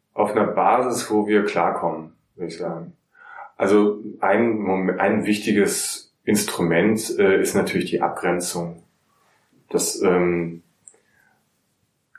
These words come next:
das darf man nicht falsch verstehen als Lieblosigkeit oder so, sondern Abgrenzen bedeutet einfach für sich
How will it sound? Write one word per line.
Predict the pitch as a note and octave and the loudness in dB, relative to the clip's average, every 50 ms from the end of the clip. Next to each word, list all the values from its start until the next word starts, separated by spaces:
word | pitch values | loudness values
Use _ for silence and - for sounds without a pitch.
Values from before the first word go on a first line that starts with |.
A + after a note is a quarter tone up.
| _ _ | _ _
das | - G2 F2+ - - | -4 -4 -2 -2 -2
darf | - G#2 G2+ A2 | -2 0 0 2
man | B2 A#2 | 2 2
nicht | A2 G#2 G#2 | 2 0 0
falsch | - G2 G2 F#2+ - | 0 0 0 0 0
verstehen | - A#2 G#2 - - A2 G#2+ A2 A2 A2+ F#2+ | 0 -2 -2 0 2 2 2 4 4 2 2
als | G2 G2 - - - - | 2 0 0 -4 -6 -6
Lieblosigkeit | F2+ G2 A2+ C#3 - - A2+ A2 A2 A2 A2+ - - - G2+ G2 G2+ A#2+ C#3+ D#3 - | -4 -4 -4 -4 0 2 2 2 4 2 -2 -4 -6 -2 0 0 2 2 2 2 2
oder | A#2 A#2 A2+ A2+ | 4 6 4 4
so, | G#2+ G#2+ A2+ B2 C3+ C#3+ C3+ | 4 2 2 2 2 2 2
sondern | A2+ G#2+ G#2+ G#2+ G#2+ | 2 2 0 0 0
Abgrenzen | G2 G#2 G#2 - - A#2 A#2 A2+ - A2 G2 | 0 -2 -4 -2 0 0 0 0 0 -4 -2
bedeutet | F#2+ G2+ G2 G2 G2+ G#2 G#2 - | 0 2 2 4 2 2 0 0
einfach | G2 G2 G2 - - G#2+ G#2 - | 0 0 0 0 0 -2 -2 -4
für | - - G2+ F#2 | -6 -6 -6 -4
sich | F2+ F#2+ A2+ A#2 A#2 - - - - _ | 2 2 2 2 2 -2 -8 -12 -16 _